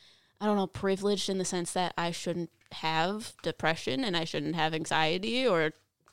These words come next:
trauma or any of that. So it kind of invalidates me and thinks I don't understand why I should have trauma 'cause my life is supposed to be so easy. So I'm thinking that my past life was the exact opposite of that.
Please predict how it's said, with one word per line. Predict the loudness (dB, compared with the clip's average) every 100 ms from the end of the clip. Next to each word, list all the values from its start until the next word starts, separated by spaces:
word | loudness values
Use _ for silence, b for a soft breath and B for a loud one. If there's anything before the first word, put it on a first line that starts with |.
| -14
trauma | -4 4 4 6 2 2
or | 2
any | 4 2
of | 4
that. | 6 6 4 b b b b b
So | 8 10 12 8 6
it | 8 8
kind | 6 4 4
of | 2 2
invalidates | 2 8 8 8 6 4 4
me | 2 4 4 2
and | 0 2
thinks | 0 0 -6 -4
I | 0 2
don't | 2 0
understand | -2 -4 -4 -4 -4 -2
why | -2 -2
I | -2
should | -2 -4 -4
have | -4 -6
trauma | -4 -4 -2 -6
'cause | -8 -6
my | -4
life | -4 -4
is | -4
supposed | -4 -2 -4 -4
to | -4
be | -4
so | -2 -2 -2
easy. | -4 -4 -6 -6
So | 2 4 4 4
I'm | 6 6
thinking | 4 4 4 4 4 0 B B B 4
that | 6
my | 6 2
past | 6 6 6 6
life | 6 8 6 0
was | -2 0
the | -2
exact | 2 0 4
opposite | 6 6 4 4 4
of | 6
that. | 6 6